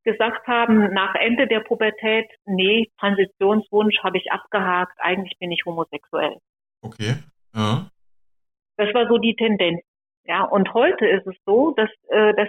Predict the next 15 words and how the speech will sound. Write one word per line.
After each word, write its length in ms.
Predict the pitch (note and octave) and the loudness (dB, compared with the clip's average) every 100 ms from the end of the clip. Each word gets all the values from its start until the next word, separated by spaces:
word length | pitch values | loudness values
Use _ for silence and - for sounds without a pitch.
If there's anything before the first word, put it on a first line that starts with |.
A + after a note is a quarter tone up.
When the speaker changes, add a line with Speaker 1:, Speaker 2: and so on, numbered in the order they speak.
| G#3 | -2
Speaker 1:
die 120 | G#3+ | -2
nahezu 600 | G#3 A3 B3 A#3+ A3 - _ - | 0 0 -2 -4 -4 -4 _ -2
alle, 380 | D#4+ G3 D#3 - _ _ _ _ _ _ | 2 2 0 -6 _ _ _ _ _ _
alle 380 | - D4+ F#3+ F#3+ - _ _ | 0 2 2 0 -6 _ _
sagen, 360 | G#3 A3 A#3 A3+ | -2 -2 -2 -4
„Oh, 300 | A3+ G3+ F3 - - | 2 2 2 -8 -4
ja, 240 | F3 - | -4 -4
ich 120 | F#3+ - | -10 -10
bin 120 | G3 | -12
trans“, 300 | - F#3+ B3+ - _ _ _ | -4 0 0 -2 _ _ _
und 100 | G3+ | -2
lassen 240 | G3 G#3 G3+ | 0 0 -2
sich 180 | F3 A3+ | 0 0
umoperieren 720 | A3 G#3+ A3 G#3+ G#3 G#3+ A3 | 0 0 -2 2 0 0 -4
und 340 | - G3 F#3+ | -2 -4 -6